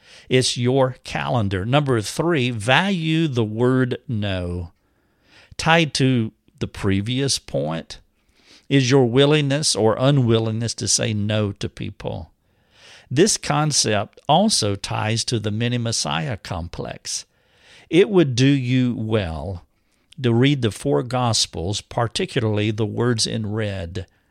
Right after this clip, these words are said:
and then reflect on all the times that Christ said no to folks, or there was an implied no response by his words or actions.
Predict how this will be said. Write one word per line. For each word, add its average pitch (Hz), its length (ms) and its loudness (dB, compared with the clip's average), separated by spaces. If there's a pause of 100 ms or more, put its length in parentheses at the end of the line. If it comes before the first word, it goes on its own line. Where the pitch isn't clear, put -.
(420)
and 156 160 4
then 196 240 4
reflect 135 640 0
on 110 140 0
all 147 300 0
the 180 100 -6
times 107 400 -2
that - 160 -8
Christ 135 380 -2
said 113 280 -2
no 143 500 -2 (200)
to 110 120 -6
folks, - 500 -8 (320)
or 165 260 8
there 143 220 2
was 135 320 2
an 123 300 2
implied 127 1080 -2
no 127 520 2
response 117 840 0
by 110 240 -2
his 101 260 -4
words 117 380 0
or 110 140 -2
actions. 113 520 -2